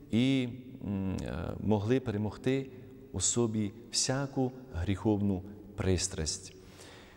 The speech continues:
І ось це завдання посту. Це завдання посту, щоб ми могли духовно, е,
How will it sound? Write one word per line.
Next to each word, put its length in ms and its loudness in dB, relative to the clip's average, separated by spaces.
І 120 6
ось 140 6
це 100 0
завдання 420 -2
посту. 560 -2
Це 120 -2
завдання 380 2
посту, 380 -2
щоб 240 -2
ми 240 4
могли 420 2
духовно, 720 2
е, 720 -14